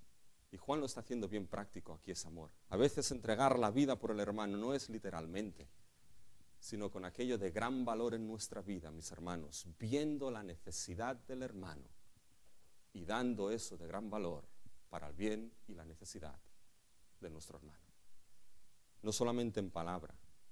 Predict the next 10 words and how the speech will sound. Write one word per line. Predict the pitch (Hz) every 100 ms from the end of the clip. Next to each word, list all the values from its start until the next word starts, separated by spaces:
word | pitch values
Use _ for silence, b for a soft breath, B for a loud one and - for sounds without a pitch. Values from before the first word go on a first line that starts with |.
| - -
sino | - - 82 80
en |
hecho. | 78 - - - - - b b b b b b b b - - - - - - -
Mis | 110
hermanos, | 101 120 120 101
la | 104
palabra | 98 110 123 120
de | 117
nuestro | 110 - 95
Dios | 101 92 76 - -